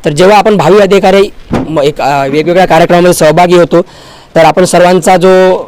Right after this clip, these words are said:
काय म्हणते उत्साह आहे, तो टिकून ठेवू शकतो. आपल्याला सुद्धा as a अधिकारी म्हणून, अ, कुठेही पार्टिसिपेट करण्याची वगैरे सवय लागून जाते. तर चला, पुन्हा एकदा आपण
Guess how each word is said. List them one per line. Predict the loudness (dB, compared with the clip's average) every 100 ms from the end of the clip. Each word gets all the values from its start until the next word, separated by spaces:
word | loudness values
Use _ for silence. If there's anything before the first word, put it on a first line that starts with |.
| -16 -14 -4
काय | -2
म्हणते | 0 0
उत्साह | 0 -2 0 0
आहे, | 0
तो | -2
टिकून | -6 -2 0
ठेवू | 2 0
शकतो. | 0 0
आपल्याला | 2 0
सुद्धा | 0 0 0 0
as | -2 0
a |
अधिकारी | 2 0 0 2
म्हणून, | 2 0 -4 -16 -20 -20 -20 -20
अ, | -10 -6 -4 -2 -2 -2 -4 -8 -14 -20 -20 -20 -20 -18 -18 -18 -16 -6
कुठेही | -2 0
पार्टिसिपेट | 0 -2 -2 -4 -2
करण्याची | -2 0 0
वगैरे | 0
सवय | 0 2
लागून | 2 2 0
जाते. | 0 -2 -8 -20 -20 -20 -20 -20 -6
तर | -2 0
चला, | 2 0
पुन्हा | 0 0 2
एकदा | 2 2
आपण | 2 0